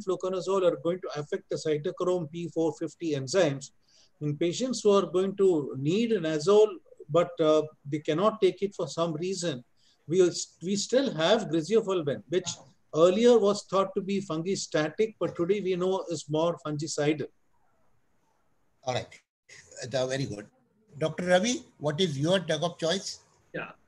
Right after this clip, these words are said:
Speaker 3: I, I would go either for itraconazole, uh, or fluconazole as the first line of choice. Terbinafine is not my first line of choice. But one thing what is missing in current literature and in all, uh, current expert opinions is ketoconazole.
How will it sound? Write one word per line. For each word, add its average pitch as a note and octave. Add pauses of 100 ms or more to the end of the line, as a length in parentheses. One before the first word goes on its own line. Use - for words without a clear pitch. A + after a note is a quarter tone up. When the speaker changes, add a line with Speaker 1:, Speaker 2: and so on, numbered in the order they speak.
Speaker 3:
I, F#3+ (100)
I E3+
would F#3 (200)
go F#3
either F#3
for G3
itraconazole, F3+
uh, E3+
or E3
fluconazole D#3 (100)
as C#3+
the C#3+
first C#3+
line D3
of C3
choice. C3+ (640)
Terbinafine F#3
is D3+
not D#3
my D#3
first D3+
line C#3+
of C3+
choice. C3 (400)
But D#3+
one F3
thing A3
what F#3
is -
missing E3+
in F3
current E3+
literature E3+
and E3+
in D#3+
all, D#3+
uh, D3+
current D#3
expert D#3
opinions D#3
is D#3
ketoconazole. C#3+